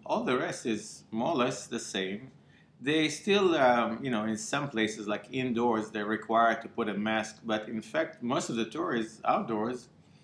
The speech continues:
So all, you don't really need to put a mask. We just put it in the pocket and just, uh,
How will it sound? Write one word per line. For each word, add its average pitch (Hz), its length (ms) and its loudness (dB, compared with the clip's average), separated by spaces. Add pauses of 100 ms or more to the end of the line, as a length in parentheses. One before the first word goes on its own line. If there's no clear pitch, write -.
(320)
So 113 540 -4 (380)
all, 147 480 -2
you 147 140 2
don't 139 180 0
really 151 240 4
need 135 240 0
to 107 100 -6
put 110 220 -2
a 92 100 -2
mask. 117 380 -2
We 147 120 -2
just 147 260 -2
put 143 140 0
it 123 100 2
in 104 100 0
the 104 60 -2
pocket 113 560 2
and 101 200 -6
just, 113 380 -6
uh, 98 360 0